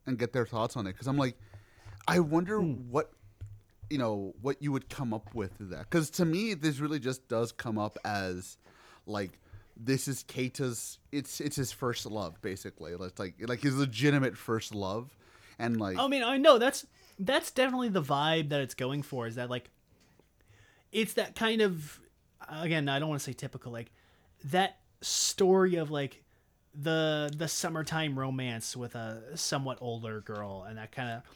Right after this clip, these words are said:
Speaker 2: that's your awakening as, like,
Speaker 1: A man.
Speaker 2: realizing, you know, going from, I don't wanna say, like, yeah, like, awakening as a man is when you kinda first, like, first start becoming aware of these feelings and these emotions and impulses like that.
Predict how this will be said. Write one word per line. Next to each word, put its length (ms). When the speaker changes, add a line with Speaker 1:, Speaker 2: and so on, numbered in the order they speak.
Speaker 2:
that's 280
your 160
awakening 960
as, 260
like, 220
Speaker 1:
A 60
man. 380
Speaker 2:
realizing, 600
you 100
know, 180
going 280
from, 260
I 80
don't 100
wanna 120
say, 240
like, 260
yeah, 220
like, 200
awakening 600
as 140
a 100
man 360
is 140
when 120
you 100
kinda 220
first, 260
like, 160
first 280
start 260
becoming 360
aware 380
of 100
these 200
feelings 440
and 120
these 160
emotions 580
and 220
impulses 720
like 240
that. 280